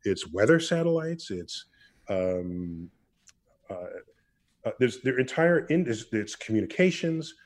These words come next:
entire industries depend on this for commerce. And commerce is an important part of what we do as citizens of the United States. So you would want a Space Force to protect that,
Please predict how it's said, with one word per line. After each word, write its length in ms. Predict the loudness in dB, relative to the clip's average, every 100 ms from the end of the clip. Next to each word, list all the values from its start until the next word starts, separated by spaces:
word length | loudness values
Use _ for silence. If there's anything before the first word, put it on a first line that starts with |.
| _ _ _ -10
entire 540 | -4 0 0 -2 -6 0
industries 760 | 2 2 0 -4 -8 -6 -6
depend 520 | -4 -4 -2 -2 0 -2
on 220 | -4 -6 -8
this 200 | -10 -10
for 200 | -10 -8
commerce. 680 | -2 0 0 -6 -14 -16 -18 _ _ _ _ _
And 100 | -12
commerce 360 | -4 -2 -2 -2
is 80 | -2
an 80 | -2
important 380 | -2 -4 -4 -6
part 160 | -6
of 120 | -6 -4
what 180 | -6 -4
we 180 | -6
do 500 | 0 0 2 -2 -8 -14 _ _ _ _ -12
as 240 | -10 -8
citizens 600 | -4 -4 -4 -8 -8 -8
of 120 | -10 -8
the 60 |
United 320 | -10 -10 -14 -6
States. 420 | -2 -2 -2 -4
So 360 | 0 0 -2 -14 -20 -20 _ -6
you 120 | -2
would 100 | 0
want 240 | 0 0
a 40 | 0
Space 280 | -2 -4 -4
Force 340 | -8 -8 -6
to 120 | -10
protect 640 | -8 -8 -10 -4 -4 -4 -12
that, 280 | -12 -14